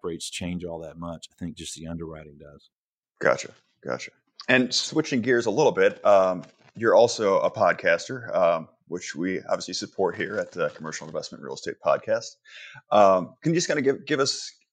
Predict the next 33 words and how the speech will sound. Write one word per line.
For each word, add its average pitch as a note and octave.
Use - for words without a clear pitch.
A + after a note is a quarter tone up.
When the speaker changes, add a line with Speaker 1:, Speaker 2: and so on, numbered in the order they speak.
Speaker 2:
the B2+
idea B2+
of G#2+
how B2
a A2+
podcast A#2
came B2
about B2+
and, G#2
uh, G2
and G2
where G#2
that F#2+
stands G2+
right F2+
now? G2
Speaker 1:
Sure. A2+
Well, A#2
I B2
look C#3
at G#2
my G#2
brokerage G#2
business F#2+
as F#2
I'm F#2
half G#2+
a F#2+
consultant F2+
and G2
I'm F#2
half F#2
marketing, -